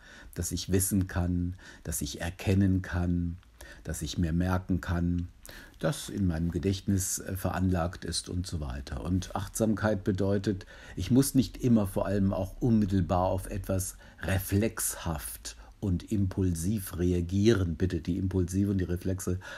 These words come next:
haben ihre Bedeutung, aber nicht immer und um jeden Preis, sondern ich kann eben auch mal Dinge stehen lassen. Ich kann sie einfach stehen lassen, wie ein Psychoanalytiker beispielsweise, der sagt, okay, passiert das, ich höre einfach zu, ich bin vollkommen anwesend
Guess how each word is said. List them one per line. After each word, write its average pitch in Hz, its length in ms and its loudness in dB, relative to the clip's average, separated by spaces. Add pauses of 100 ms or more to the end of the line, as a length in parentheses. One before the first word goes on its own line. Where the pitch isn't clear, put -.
haben 95 160 2
ihre 90 180 2
Bedeutung, 90 560 2
aber 90 180 2
nicht 107 320 2
immer 113 220 6
und 80 160 -4
um 87 160 0
jeden 98 380 2
Preis, 87 580 -2 (560)
sondern 107 320 2
ich 90 140 -4
kann 104 220 2
eben 98 220 2
auch 92 160 -2
mal 92 220 2
Dinge 101 340 2
stehen 101 520 0
lassen. 82 320 -4
Ich 82 80 -8
kann 120 160 0
sie 107 100 0
einfach 92 240 -4
stehen 98 520 2
lassen, 78 420 -2
wie 113 100 0
ein 104 200 0
Psychoanalytiker 95 880 0
beispielsweise, 90 800 -2
der 82 140 -2
sagt, 80 300 -6
okay, 87 320 -2 (300)
passiert 87 420 -4
das, 98 180 0
ich - 180 -6
höre 85 240 -2
einfach 87 340 -4
zu, 113 240 0
ich 95 140 -2
bin 87 160 -2
vollkommen 92 420 -2
anwesend 95 600 0